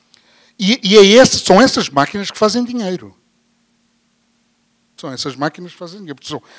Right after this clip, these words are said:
porque aquilo são várias salas, normalmente nos centros comerciais, não é uma sala. Se fosse uma sala, não fazia dinheiro.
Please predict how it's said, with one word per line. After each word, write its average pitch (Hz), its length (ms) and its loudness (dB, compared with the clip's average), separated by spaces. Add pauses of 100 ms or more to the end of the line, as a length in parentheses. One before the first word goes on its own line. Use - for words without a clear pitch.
porque - 160 -20
aquilo 165 200 -18
são 139 240 -4 (460)
várias 170 580 -4
salas, 123 560 -14 (260)
normalmente 127 540 -10
nos 113 140 -18
centros 117 220 -16
comerciais, 139 680 -18 (300)
não 131 140 -4
é 123 80 -2
uma 131 180 -6
sala. 113 480 -6 (500)
Se - 160 -20
fosse 147 240 -12
uma 156 120 -2
sala, 196 280 4
não 139 100 -6
fazia 123 320 -16
dinheiro. 104 440 -20